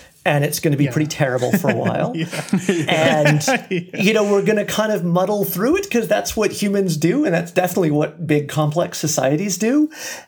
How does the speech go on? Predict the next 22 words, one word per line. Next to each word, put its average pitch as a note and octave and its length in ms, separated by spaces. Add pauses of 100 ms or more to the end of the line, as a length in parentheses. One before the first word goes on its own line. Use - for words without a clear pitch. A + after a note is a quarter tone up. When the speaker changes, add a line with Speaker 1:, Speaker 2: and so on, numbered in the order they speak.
(220)
Speaker 1:
And G3+ 180
honestly, B3+ 880
like, F3+ 320
it F#3 100
is F#3+ 180
gonna F#3 220
be F3 140
terrible E3+ 520
in A3+ 120
places, B3 400
but D3+ 120
at D3+ 80
the D#3 120
end D#3+ 120
of E3 60
the D3 80
day, D3+ 200
it's D#3+ 160
also C#3 360
gonna C#3 180
be D3 160
okay C#3 560